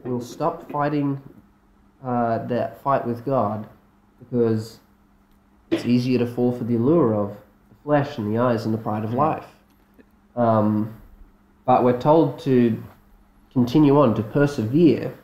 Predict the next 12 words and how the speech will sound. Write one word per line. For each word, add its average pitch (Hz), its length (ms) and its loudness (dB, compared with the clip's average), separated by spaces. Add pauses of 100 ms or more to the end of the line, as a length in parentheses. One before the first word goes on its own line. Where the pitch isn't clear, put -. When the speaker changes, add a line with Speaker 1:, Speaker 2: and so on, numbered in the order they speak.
(360)
Speaker 1:
and 113 380 4 (260)
to - 100 -14
love 120 340 4
God 117 260 4
as 101 100 0
opposed 107 760 0
to 117 80 -16
the 110 80 -16
things 107 300 -4
of 101 60 -6
the 104 80 -4
world. 117 360 2